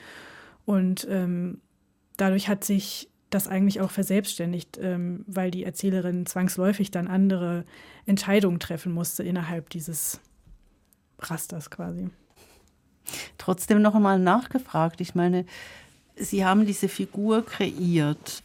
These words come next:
Speaker 2: Wie sind Sie darauf gekommen, sie so zu kreieren, wie Sie sie kreiert haben? Eben mit dieser Melancholie und auch dieser Lebensangst und dieser Unsicherheit.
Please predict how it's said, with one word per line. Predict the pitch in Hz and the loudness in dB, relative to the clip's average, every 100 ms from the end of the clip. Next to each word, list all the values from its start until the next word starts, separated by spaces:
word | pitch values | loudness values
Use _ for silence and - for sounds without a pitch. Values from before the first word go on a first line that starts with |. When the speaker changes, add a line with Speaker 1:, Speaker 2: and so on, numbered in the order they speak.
| - | -4
Speaker 2:
Wie | 196 226 240 | 0 2 2
sind | 240 214 220 | 2 2 2
Sie | 214 | 0
darauf | 190 180 180 190 | 0 2 2 0
gekommen, | - 170 185 190 196 | -4 -2 2 2 0
sie | 190 190 190 | 0 -2 -2
so | - 196 | 2 2
zu | 208 208 | 4 -2
kreieren, | - 170 180 196 190 | 0 2 4 4 6
wie | 190 | 4
Sie | 190 | 0
sie | 185 185 | -2 -4
kreiert | - 170 214 226 220 | -2 2 6 4 4
haben? | 170 165 151 156 - | 4 6 6 2 4
Eben | 190 196 180 | 4 6 4
mit | 175 - - - - | 2 0 -10 -10 -6
dieser | 180 170 170 170 | -4 2 4 6
Melancholie | 180 175 175 175 180 175 185 185 160 | 6 6 6 4 0 2 0 2 2
und | 165 | 4
auch | 147 - | 2 0
dieser | 175 165 | -6 0
Lebensangst | 165 160 165 165 - 151 156 156 - | 2 2 2 0 0 0 0 -2 -10
und | - 165 | -6 -6
dieser | 165 147 | -4 -4
Unsicherheit. | 139 160 156 156 151 143 139 | -2 -2 -4 -4 -2 -2 -4